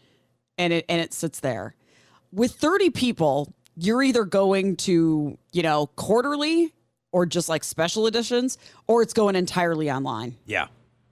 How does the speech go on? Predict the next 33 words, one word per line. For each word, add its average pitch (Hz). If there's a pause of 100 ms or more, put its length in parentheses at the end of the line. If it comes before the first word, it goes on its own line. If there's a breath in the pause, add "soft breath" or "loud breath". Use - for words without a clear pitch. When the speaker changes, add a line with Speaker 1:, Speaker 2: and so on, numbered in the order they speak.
(420)
Speaker 2:
Which, 131
Speaker 1:
You 139
Speaker 2:
which 151
may 190
Speaker 1:
can't 156
Speaker 2:
be 123
the 107
Speaker 1:
do 160
Speaker 2:
case. 139 (120)
Speaker 1:
it 147
weekly. 143
Speaker 2:
But 135
most 131
of 139
the 120
layoffs, 107
I 117
mean, 110
they're 123
calling 101
them 80
layoffs. 76
They're 170
firings. 73
They're 151
not 151
bringing 95
these 90
people 147
Speaker 1:
Mm-hmm. 143
Speaker 2:
back. 78 (380 loud breath)
We're 135
writers. 120